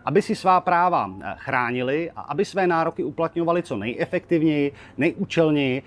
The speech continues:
a zároveň také co nejrychleji. Toto se týká zejména případů, kdy dosavadní snaha klienta nevedla k tomu, aby ten nárok byl dobrovolně splněn. Co v takovou chvíli dělá advokát? Advokát si ten případ právně posoudí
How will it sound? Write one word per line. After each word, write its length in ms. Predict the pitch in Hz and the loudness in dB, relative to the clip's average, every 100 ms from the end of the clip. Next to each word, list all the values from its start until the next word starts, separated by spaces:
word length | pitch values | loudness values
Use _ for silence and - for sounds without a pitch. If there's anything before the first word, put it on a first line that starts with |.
| - | -12
a 80 | 110 | -2
zároveň 360 | 143 160 170 156 | 0 2 2 0
také 300 | 151 151 143 | -2 -4 -4
co 160 | 147 | -4
nejrychleji. 560 | 139 123 131 - 78 71 - - - - - - - - - | -2 -2 -2 -6 -16 -18 -20 -20 -20 -20 -20 -20 -20 -20 -2
Toto 200 | 185 254 | 2 2
se 140 | - | 0
týká 340 | 226 185 196 185 | -2 2 2 4
zejména 360 | 190 208 196 | 2 2 0
případů, 640 | - 113 107 120 120 135 - - - - | -2 -8 -4 -2 -2 -2 -8 -18 -20 -8
kdy 320 | 120 160 131 | 2 2 2
dosavadní 640 | 98 151 214 202 202 208 | 0 0 2 2 2 0
snaha 420 | - 185 185 127 76 - - | -2 0 2 0 -4 -16 -10
klienta 640 | 127 135 139 139 156 165 165 - - | -2 0 0 0 2 2 -2 -14 -8
nevedla 380 | 135 185 220 165 | -2 0 2 2
k 80 | - | 0
tomu, 360 | 147 156 - 139 | 0 0 -2 -2
aby 160 | 170 | -2
ten 300 | 160 123 95 | 0 -4 -2
nárok 460 | 113 135 147 139 - | 0 0 0 -4 -8
byl 340 | 101 151 165 113 | 2 4 4 0
dobrovolně 640 | 120 127 131 127 123 120 | -4 0 0 0 0 -2
splněn. 440 | - - 135 104 82 - - - - - - - | -6 -4 -2 -2 -8 -20 -20 -20 -20 -20 -20 -4
Co 100 | 220 | -2
v 60 | - | 0
takovou 300 | 240 269 247 | 2 4 2
chvíli 320 | - 202 220 | 2 2 4
dělá 180 | 214 214 | 4 4
advokát? 560 | 175 147 170 104 85 - - - - | 2 -2 -4 -6 -10 -12 -20 -20 -10
Advokát 460 | - 202 233 233 226 | 0 2 2 2 2
si 120 | 247 | 0
ten 140 | 214 185 | -2 -2
případ 420 | 190 175 190 - | -4 2 2 2
právně 360 | 180 185 165 | 0 2 0
posoudí 680 | 92 101 120 110 117 175 | -4 -8 -6 -6 -4 -4